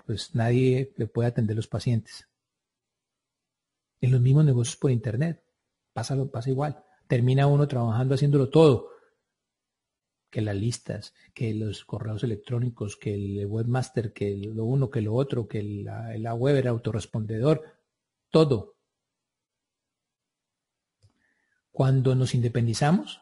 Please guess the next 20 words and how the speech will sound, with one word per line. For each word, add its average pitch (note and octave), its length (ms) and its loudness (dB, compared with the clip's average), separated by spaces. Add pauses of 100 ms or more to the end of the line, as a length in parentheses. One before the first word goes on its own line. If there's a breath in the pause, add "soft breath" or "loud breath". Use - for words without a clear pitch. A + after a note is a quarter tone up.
fue A#2+ 160 -2
para B2+ 180 2
tener A2 240 0
un A#2+ 100 2
negocio B2+ 400 2
que B2+ 120 -2
trabajara C3 960 2
para A#2 180 2
nosotros A2+ 600 -4 (280 loud breath)
y C3+ 120 2
no D3+ 260 8
que E3+ 100 4
nosotros C#3+ 420 2
tuviéramos C#3 440 4
que C3+ 100 0
vivir C3 460 4 (400)
esclavos E3 680 6
trabajando B2+ 600 0
para G#2 300 0
él. F2+ 200 -8